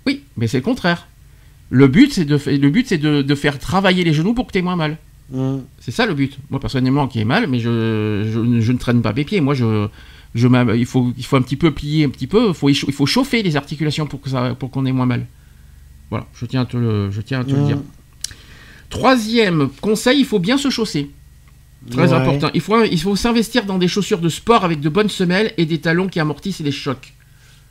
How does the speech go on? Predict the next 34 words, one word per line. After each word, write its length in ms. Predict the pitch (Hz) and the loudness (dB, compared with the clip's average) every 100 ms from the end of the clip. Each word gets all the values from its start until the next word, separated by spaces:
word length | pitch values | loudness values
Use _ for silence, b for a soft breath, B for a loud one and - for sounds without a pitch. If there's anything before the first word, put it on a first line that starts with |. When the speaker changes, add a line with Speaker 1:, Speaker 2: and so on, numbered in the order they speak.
| b b b - | b b b -14
Speaker 2:
Ouais. 260 | 117 117 113 | -6 -4 -2
Speaker 1:
Alors, 120 | 127 | -2
ça 80 | - | -2
fait 120 | - | 0
un 80 | 165 | 2
peu 100 | 220 | 0
sportif 380 | - 170 190 190 | -2 -4 -6 -8
ce 80 | - | -6
qu'on 140 | 165 | -4
dit, 180 | 185 240 B B | -2 -4 B B
mais 60 | 139 | -4
c'est, 440 | 139 160 - 156 | 2 2 2 -2
mais 460 | 143 160 190 190 156 135 123 | -2 0 0 -2 -4 -6 -10
c'est 140 | 143 - | -8 -6
vrai 100 | 214 | -4
que, 80 | 208 | -2
euh, 680 | 151 76 92 80 76 87 104 | -2 -2 -6 -8 -8 -6 -2
les 180 | 139 | 0
chaussures 420 | 147 202 - 220 180 | 0 -4 -6 -4 -2
de 80 | 180 | -2
bas 180 | 160 | -2
de 60 | 151 | -2
gamme, 240 | 170 226 214 | 0 0 0
est-ce 200 | 156 - | -4 -4
que, 1160 | 170 185 202 190 175 170 165 156 151 147 131 139 B B B B B - | -2 0 0 0 0 -2 -2 -2 -2 -2 -4 -6 B B B B B -12
est-ce 140 | - | -8
que 60 | 127 | -6
c'est 120 | - | -4
recommandé, 460 | 123 135 170 175 131 | -4 -4 -6 -6 -6
par 140 | 117 | -6
exemple ? 320 | 117 117 113 - - - - - | -8 -8 -12 -20 -20 -20 -20 -16
Speaker 2:
Je 220 | 120 120 135 | -10 -4 -4
sais 260 | - 135 | -4 -6
pas. 260 | - 120 | -6 -8